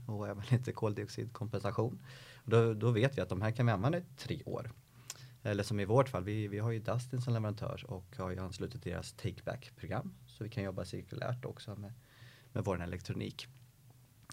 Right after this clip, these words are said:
Ehm, så det, det är väl själva, liksom, ehm, stor del av, av miljöfrågan. Ställa, ställa krav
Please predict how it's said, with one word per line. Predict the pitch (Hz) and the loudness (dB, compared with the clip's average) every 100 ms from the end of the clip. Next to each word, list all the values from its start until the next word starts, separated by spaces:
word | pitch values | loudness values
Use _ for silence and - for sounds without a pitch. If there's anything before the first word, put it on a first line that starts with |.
| - | -4
Ehm, | 95 87 92 98 120 - - - - - - | -2 -2 -6 -6 -10 -12 -18 -20 -20 -20 -16
så | - 117 | -2 0
det, | - | 4
det | 127 | 6
är | 233 | 6
väl | 277 - | 6 4
själva, | - 120 | 6 8
liksom, | 113 107 107 | 6 6 4
ehm, | 107 107 104 101 104 104 - - 127 | 4 2 2 2 0 -2 -4 -8 -10
stor | - - 120 147 | -6 0 0 2
del | 98 - | 0 0
av, | - - - - - | -2 -6 -20 -16 -12
av | 95 | -8
miljöfrågan. | 98 92 - 120 131 113 | -6 -6 -6 -6 -4 -4
Ställa, | - 117 107 | 0 0 0
ställa | - 104 98 | -2 -4 -2
krav | 98 92 | -4 -4